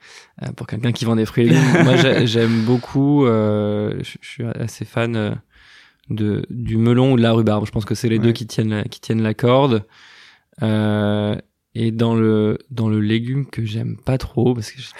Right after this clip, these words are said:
Speaker 1: déteste pas de légumes, mais il y en a que j'aime moins. Je sais pas, je dirais peut-être le, euh, peut-être le fenouil.
Speaker 2: Le
Speaker 1: Allez,
Speaker 2: fenouil.
Speaker 1: s'il faut en donner un.
Speaker 2: <laughs> Super. Euh, bah écoute,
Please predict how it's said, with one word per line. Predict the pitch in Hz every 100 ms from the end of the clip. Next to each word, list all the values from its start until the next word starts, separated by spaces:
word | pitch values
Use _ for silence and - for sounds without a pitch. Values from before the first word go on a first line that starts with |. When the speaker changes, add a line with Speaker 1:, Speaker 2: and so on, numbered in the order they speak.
| -
Speaker 1:
déteste | 113 127 120 131
pas | 110 123
de | 117
légumes, | 117 113 127
mais | 120
il | 110
y |
en | 107
a |
que | 120
j'aime | 110
moins. | 110 113 113 139 - - - - - _ _ _ -
Je | 120
sais | 110 -
pas, | 101 98 98
je |
dirais | 104 104
peut-être | 98 104 -
le, | 110 104 101 101 98 104 107 - -
euh, | - - - - - - - _ _ -
peut-être | 110 107
le | 110
fenouil. | 104 - 101 101 104 110 -
Speaker 2:
Le |
Speaker 1:
Allez, | 120
Speaker 2:
fenouil. | 131 123 120 113
Speaker 1:
s'il | - 101
faut | -
en |
donner | 104 101
un. | 101
Speaker 2:
<laughs> | 104 143 139 123 147 - - - - - - -
Super. | - - - 131 135 -
Euh, | - 127 127 120 120 - - _ -
bah |
écoute, | 139 170